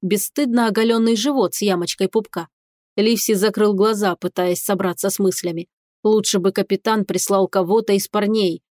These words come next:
Команда знает, что к дракону после превращения лучше не подходить близко.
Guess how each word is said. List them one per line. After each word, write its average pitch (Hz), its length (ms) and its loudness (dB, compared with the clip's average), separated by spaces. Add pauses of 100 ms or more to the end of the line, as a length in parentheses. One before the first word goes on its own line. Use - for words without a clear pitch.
Команда 214 440 2
знает, 208 420 0
что - 260 0
к 170 80 -4
дракону 208 540 2
после 196 320 0
превращения 202 720 0
лучше 214 320 0
не 220 120 2
подходить 220 540 -2
близко. 185 420 -2